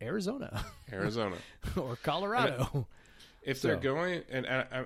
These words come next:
Speaker 2: I'm gonna be, it's gonna be interesting to see how they determine where those matchups are. Like,
Speaker 1: Yeah.
Speaker 2: I think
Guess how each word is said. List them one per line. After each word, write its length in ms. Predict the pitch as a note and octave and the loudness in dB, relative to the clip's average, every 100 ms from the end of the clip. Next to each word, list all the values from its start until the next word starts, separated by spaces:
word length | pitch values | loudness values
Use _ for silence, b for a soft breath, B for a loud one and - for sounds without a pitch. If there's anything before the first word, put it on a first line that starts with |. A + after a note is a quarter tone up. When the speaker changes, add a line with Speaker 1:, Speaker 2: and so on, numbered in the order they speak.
| - | -4
Speaker 2:
I'm 140 | C3+ | -4
gonna 120 | D#3+ | -2
be, 160 | F3 C#3+ | -2 -4
it's 200 | - - | -6 -10
gonna 140 | - D#3 | -6 -2
be 100 | D#3+ | 0
interesting 320 | C#3+ - C3+ | 0 -2 -2
to 60 | A#2+ | -2
see 160 | A#2+ | 0
how 120 | A#2+ | 2
they 120 | A#2 A2 | 2 2
determine 680 | G2 - A2+ G#2+ G#2 F#2+ | -2 -4 -2 0 -2 -2
where 200 | G2 G2 | 0 2
those 300 | G2 G2+ F#2+ G2+ G#2 | 2 0 -2 -8 -4
matchups 460 | G2 F#2+ G2+ - - | -2 -2 -6 -8 -6
are. 420 | F#2 G2 C3+ D#3 | -2 0 0 0
Like, 260 | C3+ G#2+ - | 0 -2 -2
Speaker 1:
Yeah. 360 | A#2 B2+ A2+ F2+ | -2 0 -2 -4
Speaker 2:
I 60 | A#2+ | -4
think 400 | E3 D#3 - | -2 -2 -4